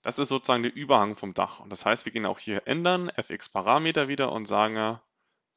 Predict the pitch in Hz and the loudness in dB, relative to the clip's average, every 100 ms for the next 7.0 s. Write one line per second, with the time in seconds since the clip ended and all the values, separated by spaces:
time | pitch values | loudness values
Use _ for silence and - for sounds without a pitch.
0 | _ 127 160 - - - _ _ _ _ | _ -2 -2 -2 -12 -20 _ _ _ _
1 | _ _ _ - 110 104 104 104 - 92 | _ _ _ -12 0 2 2 0 -4 -6
2 | - 98 - - 123 101 92 87 87 - | -4 -8 -10 -10 -2 0 0 -4 -10 -16
3 | - _ _ _ _ _ _ _ _ _ | -20 _ _ _ _ _ _ _ _ _
4 | _ - 107 113 117 110 104 - 95 98 | _ -6 0 0 2 2 0 0 0 0
5 | - 95 - 92 92 92 - _ _ _ | -2 -8 -6 -4 -4 -4 -10 _ _ _
6 | - 104 - 101 98 92 95 98 98 | -4 -4 -4 -8 -8 -6 -10 -12 -16